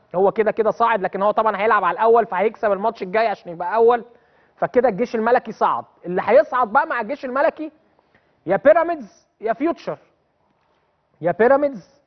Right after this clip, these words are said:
يا فيوتشر. هتقولوا لي ليه، اشمعنى يعني؟ هقول لكم ان الاتنين دلوقتي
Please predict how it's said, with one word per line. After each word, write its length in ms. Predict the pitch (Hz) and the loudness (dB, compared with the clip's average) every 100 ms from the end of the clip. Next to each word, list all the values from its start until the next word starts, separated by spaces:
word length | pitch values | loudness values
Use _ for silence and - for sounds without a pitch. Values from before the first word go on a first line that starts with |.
| _ | _
يا 100 | 196 | -4
فيوتشر. 440 | 208 269 - 160 110 _ _ | -2 -4 -4 -10 -14 _ _
هتقولوا 360 | - 160 175 208 | -14 -6 -2 0
لي 100 | 220 | 2
ليه، 220 | 214 226 | 2 2
اشمعنى 460 | - 180 214 196 175 | -2 -4 -4 -2 -2
يعني؟ 200 | 165 139 | -4 -2
هقول 140 | 160 | -2
لكم 160 | 202 208 | 0 -2
ان 100 | 185 | -2
الاتنين 380 | 175 190 240 | -4 0 0
دلوقتي 480 | 220 202 240 226 262 | 2 4 2 0 -12